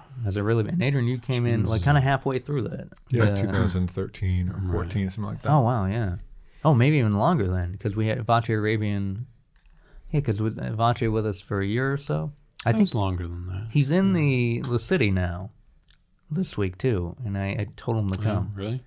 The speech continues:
Speaker 1: Yeah.
Speaker 2: Yeah.
Speaker 1: Well, he wasn't around. Uh, uh, filmmaker and, um, Armenian extraordinaire, Vache Arabian.
Speaker 2: Mm-hmm.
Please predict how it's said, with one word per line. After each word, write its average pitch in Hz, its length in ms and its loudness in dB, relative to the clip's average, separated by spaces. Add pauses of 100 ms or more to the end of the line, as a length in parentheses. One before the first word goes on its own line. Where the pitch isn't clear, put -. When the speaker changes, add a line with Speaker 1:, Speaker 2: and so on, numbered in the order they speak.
Speaker 1:
Yeah. 95 200 0
Speaker 2:
Yeah. 101 100 -4
Speaker 1:
Well, 101 100 -4 (280)
he 95 60 -4
wasn't 92 220 0
around. 92 260 -2
Uh, 101 80 -4 (100)
uh, 98 240 0 (460)
filmmaker 107 580 0
and, 95 280 -2
um, 92 360 -4 (640)
Armenian 107 520 4
extraordinaire, 98 760 0 (140)
Vache 98 220 0 (100)
Arabian. 92 500 -2 (340)
Speaker 2:
Mm-hmm. 101 300 -2